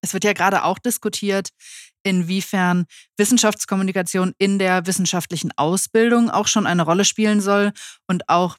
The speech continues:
wie es anerkannt werden sollte. Also wenn wir zum Beispiel über Berufungsverfahren sprechen, in denen Wissenschaftskommunikation ja bisher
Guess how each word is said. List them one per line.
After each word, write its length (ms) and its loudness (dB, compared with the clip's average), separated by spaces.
wie 140 0
es 200 -4
anerkannt 540 -2
werden 240 -10
sollte. 360 -10
Also 220 -8
wenn 160 -4
wir 100 -6
zum 140 -8
Beispiel 340 -6
über 420 -2
Berufungsverfahren 800 -2
sprechen, 380 -4
in 140 -6
denen 240 -4
Wissenschaftskommunikation 1040 -8
ja 80 -4
bisher 400 -6